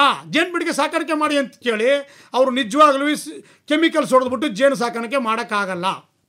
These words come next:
ಇದು ಸ-, ನಿಜವಾದ ಉದಾಹರಣೆ ಸರ್ ಇದು. ಆಮೇಲೆ ನಾವು ತೆಂಗನ್ನ ನಾವು ಮಾರಾಟ ಮಾಡ್ತೀವಿ ಸರ್ ರೈತರು. ನಾವು, ನಾವು ರೈತರು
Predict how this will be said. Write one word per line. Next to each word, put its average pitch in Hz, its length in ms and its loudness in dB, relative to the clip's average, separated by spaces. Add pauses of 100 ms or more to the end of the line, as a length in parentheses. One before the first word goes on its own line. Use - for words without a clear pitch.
ಇದು 262 140 -4
ಸ-, 294 260 4 (160)
ನಿಜವಾದ 285 280 4
ಉದಾಹರಣೆ 294 300 6
ಸರ್ 196 160 -4
ಇದು. 135 220 -16 (320)
ಆಮೇಲೆ 285 680 0 (220)
ನಾವು 311 180 0
ತೆಂಗನ್ನ 311 420 2 (140)
ನಾವು 262 160 0
ಮಾರಾಟ 262 260 2
ಮಾಡ್ತೀವಿ 240 280 0
ಸರ್ 208 120 0
ರೈತರು. 233 280 0
ನಾವು, 226 340 -4 (180)
ನಾವು 214 140 0
ರೈತರು 285 720 0